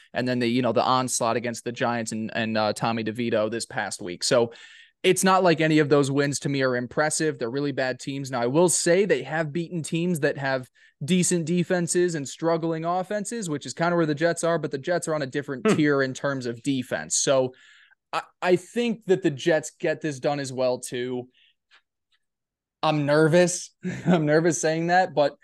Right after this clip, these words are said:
Speaker 1: I think if I've learned anything over the last year and a half, when I start feeling a certain way about the Jets, they kinda tip back into the other direction, and they're just on this crazy roller coaster.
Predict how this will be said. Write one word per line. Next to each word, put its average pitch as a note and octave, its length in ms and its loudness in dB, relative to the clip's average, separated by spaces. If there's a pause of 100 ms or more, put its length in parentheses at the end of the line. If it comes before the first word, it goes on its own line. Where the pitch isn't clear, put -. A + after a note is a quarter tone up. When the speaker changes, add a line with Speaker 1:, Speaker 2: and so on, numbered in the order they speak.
(240)
Speaker 1:
I D3 120 0
think F3 180 0
if D3+ 120 2
I've D3 200 6
learned D3 240 0
anything C#3+ 380 -2
over C#3 180 -4
the C3 80 -2
last C3 340 0
year C3 120 -4
and C3 100 -6
a B2+ 40 -6
half, B2+ 260 -2
when C3 80 -4
I B2+ 80 -2
start C3+ 280 -2
feeling C#3 280 -4
a - 20 -6
certain C#3+ 320 -2
way C3+ 140 4
about B2+ 180 4
the B2+ 60 -4
Jets, C#3+ 340 0
they C3 140 -2
kinda A#3+ 420 0 (240)
tip F#3+ 240 0
back F3 300 0
into E3 140 -2
the E3 120 0
other E3 160 0
direction, D#3+ 520 -4
and C#3 80 -10
they're B2+ 100 -8
just C#3 180 -6
on C#3+ 140 2
this C3+ 120 -4
crazy C#3 380 -2
roller C3+ 300 0
coaster. D#3 520 -2